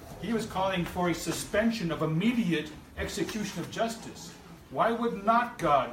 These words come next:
instantly slam these guys with lightning for driving nails through his son's hands?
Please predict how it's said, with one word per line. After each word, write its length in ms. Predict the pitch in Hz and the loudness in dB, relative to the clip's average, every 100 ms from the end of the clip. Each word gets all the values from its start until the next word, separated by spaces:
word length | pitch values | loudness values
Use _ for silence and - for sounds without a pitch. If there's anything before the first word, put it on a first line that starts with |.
| - | -4
instantly 580 | 254 269 233 165 156 120 | -2 0 -2 -2 -4 -4
slam 420 | 117 - 208 214 | -6 -4 -2 0
these 140 | 208 - | -2 -2
guys 260 | 202 190 | 0 0
with 140 | 180 156 | -2 0
lightning 420 | 196 170 156 123 | 0 0 -4 -4
for 100 | 139 | -8
driving 400 | 120 175 185 170 160 - - - - 165 | -2 0 0 -2 -4 -8 -14 -18 -8 -2
nails 500 | 196 175 135 120 - | 0 2 -2 -4 -2
through 120 | 165 | -2
his 160 | 139 135 | -2 -4
son's 360 | - 160 156 | -2 -2 -2
hands? 500 | - 185 147 - - | -4 -4 -4 -6 -8